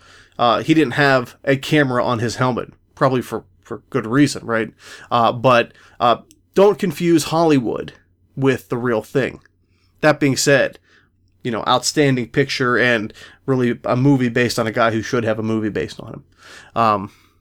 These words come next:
Unfortunately, you get reality shows, uh,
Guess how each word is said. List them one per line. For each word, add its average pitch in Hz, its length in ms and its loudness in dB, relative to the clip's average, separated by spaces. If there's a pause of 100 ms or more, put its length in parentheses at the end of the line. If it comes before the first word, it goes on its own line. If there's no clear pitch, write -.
(420)
Unfortunately, 127 580 -2
you 117 60 -6
get 113 140 -2
reality 117 460 0
shows, 104 460 -4 (420)
uh, 95 280 -4